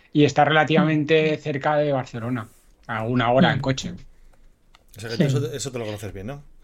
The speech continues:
Speaker 3: ¿Y no tiene, no tienes por allí copitas o qué, Goyo?
Speaker 1: No, hay, hay mucho nivel, muchísimo nivel, muchísimo. O sea, allí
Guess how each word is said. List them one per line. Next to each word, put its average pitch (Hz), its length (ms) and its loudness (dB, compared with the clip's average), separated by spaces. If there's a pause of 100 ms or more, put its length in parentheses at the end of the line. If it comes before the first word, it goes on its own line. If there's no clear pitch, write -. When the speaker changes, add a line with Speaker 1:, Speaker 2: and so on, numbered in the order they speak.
(260)
Speaker 3:
¿Y 113 60 -12
no 127 80 -8
tiene, 143 300 -6
no 131 180 -10
tienes 147 180 -6
por 139 140 -8
allí 139 140 -4
copitas 143 420 -10
o 95 60 -16
qué, 104 240 -14
Goyo? 110 280 -14 (760)
Speaker 1:
No, 139 240 6
hay, 123 200 2
hay 127 100 -2
mucho 131 260 2
nivel, 107 400 -6
muchísimo 127 580 0
nivel, 101 300 -14 (220)
muchísimo. 117 540 -4
O 98 40 -12
sea, 101 360 -6
allí 135 720 6